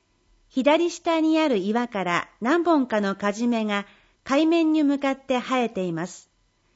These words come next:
写真の上部は太陽の光で眩しく光る海面が揺れています。その光はかじめにも届き、かじめの葉を明るく照らしています。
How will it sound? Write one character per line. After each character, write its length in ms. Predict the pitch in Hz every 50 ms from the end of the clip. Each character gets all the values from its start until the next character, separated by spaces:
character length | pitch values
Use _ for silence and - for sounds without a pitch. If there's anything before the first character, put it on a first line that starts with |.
| _ _ _ _ _ _ _ _ _
写 200 | - - 269 254
真 300 | 254 - 339 359 349 349
の 140 | 359 359 330
上 240 | 277 339 349 349 311
部 140 | 247 226
は 260 | 208 196 185 185 185 - - _ _ _ _ _ -
太 260 | 285 311 330 339 320
陽 220 | 311 294 262 247
の 140 | 233 220 208
光 400 | 208 - - - 240 240 240 233
で 260 | 190 196 190 175 - -
眩 260 | 190 202 220 226 330
し 140 | 349 - -
く 140 | - 269 233
光 340 | 233 233 - 262 254 233 208
る 60 | 196
海 240 | - 202 226 262 285
面 240 | 285 294 285 269 269
が 120 | 262 247
揺 140 | 233 196 196
れ 120 | 208 220
て 120 | 220 220 208
い 100 | 202 185
ま 160 | 185 180 190
す。 240 | 190 - - - _ _ _ _ _ _ _ _ _ _ _ _ _ _ _ _ _ _ _
そ 180 | - - 254
の 120 | 269 294 302
光 420 | 285 - - 302 302 294 294 254
は 220 | 214 196 190 180 - - _ _ _ _ _ -
か 140 | - 233
じ 160 | 226 247 311 330
め 160 | 339 349 349
に 120 | 349 349
も 160 | 302 254 202
届 500 | 190 - 190 190 208 208 208 - 165 160
き、 40 | - _ _ _ _ _ _ _ _ _ _ -
か 140 | - 240
じ 160 | 240 254 302 311
め 160 | 311 320 311
の 160 | 302 294 294
葉 200 | 233 262 254 254
を 200 | 247 240 - -
明 240 | - 190 196 - 277
る 140 | 294 320 285
く 140 | - 302 285
照 120 | 247 233
ら 140 | 226 247 262
し 100 | 262 -
て 100 | - 254
い 120 | 240 233
ま 140 | 220 208 214
す。 260 | 214 - - - _